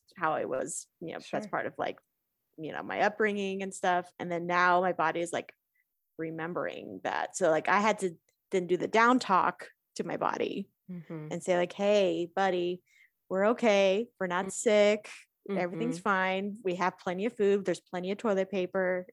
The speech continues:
Speaker 1: you
Speaker 2: Yeah, <laughs>
Speaker 1: know?
Speaker 2: there's plenty of
Speaker 1: So, you know, and, and so
Speaker 2: Yeah.
Speaker 1: it's learning how to be in balance and in flow with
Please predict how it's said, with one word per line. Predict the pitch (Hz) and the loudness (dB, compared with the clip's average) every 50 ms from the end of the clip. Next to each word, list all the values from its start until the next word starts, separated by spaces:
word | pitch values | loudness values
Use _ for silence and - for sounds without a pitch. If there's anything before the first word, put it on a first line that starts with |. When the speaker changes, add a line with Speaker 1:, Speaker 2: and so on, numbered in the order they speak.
| _ | _
Speaker 1:
you | - 208 202 | -4 0 2
Speaker 2:
Yeah, | - 175 | 2 2
<laughs> | 170 | 2
Speaker 1:
know? | 170 165 165 | 0 2 2
Speaker 2:
there's | - 262 494 453 | 2 0 0 -4
plenty | - - - - - - - - _ _ | -12 -14 -16 -16 -16 -16 -16 -16 _ _
of | - - _ _ _ _ - - - - | -18 -18 _ _ _ _ -20 -20 -2 2
Speaker 1:
So, | - 226 190 | 4 4 4
you | - - - 247 | 4 2 2 2
know, | 240 226 | 4 6
and, | - 226 240 226 - | 6 6 4 4 2
and | - 254 240 | 2 2 4
so | - 320 | 6 6
Speaker 2:
Yeah. | 262 | 6
Speaker 1:
it's | 262 269 | 8 8
learning | 285 302 311 349 | 6 4 6 4
how | 320 339 | 2 2
to | 254 277 | 0 0
be | 240 226 254 247 | 0 2 2 2
in | 220 208 | 2 2
balance | 202 196 190 185 190 190 185 180 - | 2 2 2 2 2 0 -4 -8 -8
and | 180 | -8
in | 185 180 175 | -8 -8 -8
flow | - - 175 175 170 165 165 | -8 -2 0 2 2 2 2
with | 165 165 | 0 -2